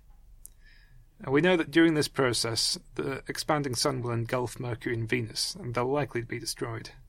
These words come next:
Mars and the outer planets will probably survive, and they'll probably remain in orbit around the dead sun, unless their orbits interact with, with each other and one gets thrown out. But the Earth is just on the boundary between these two zones,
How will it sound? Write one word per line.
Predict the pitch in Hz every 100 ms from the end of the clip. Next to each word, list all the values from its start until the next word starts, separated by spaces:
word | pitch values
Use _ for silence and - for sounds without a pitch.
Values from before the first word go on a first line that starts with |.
| - - - - - - -
Mars | - 135 156 127 120
and | 131
the |
outer | 135 147
planets | - 113 117
will | 139
probably | 156 190 131
survive, | 120 120 120 101 104 - 208
and | 131
they'll | 127
probably | 165 160 135
remain | 131 131 131
in | 117
orbit | 131 120 117
around | 113 120
the | 117
dead | 110 113
sun, | - 107 107 107 - - - -
unless | 139 151 175 -
their | 135
orbits | 123 - 127
interact | 113 123 117
with, | - - -
with | 135 120
each | 127 -
other | 113 - -
and | 135
one | 120 117
gets | 120 -
thrown | 117 110
out. | 107 107 - - - - -
But | - 143
the | - 165
Earth | 185 175
is | 139
just | - 156 -
on | 127
the |
boundary | 120 151 185 135 117
between | 113 - 113
these | 107
two | - -
zones, | 113 - -